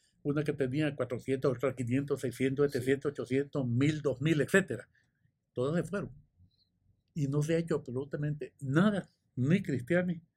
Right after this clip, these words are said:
Speaker 1: en sus últimos dos años, porque ya no había guerra,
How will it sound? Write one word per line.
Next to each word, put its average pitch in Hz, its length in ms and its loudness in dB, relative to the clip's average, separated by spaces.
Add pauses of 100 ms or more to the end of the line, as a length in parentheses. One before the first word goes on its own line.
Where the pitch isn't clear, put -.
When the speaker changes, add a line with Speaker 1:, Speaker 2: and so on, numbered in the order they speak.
(520)
Speaker 1:
en 127 120 -2
sus 120 220 0
últimos 143 360 -2
dos 131 180 -2
años, 180 420 -4 (1080)
porque 123 180 -4
ya 120 120 2
no 123 220 0
había 117 360 0
guerra, 160 360 0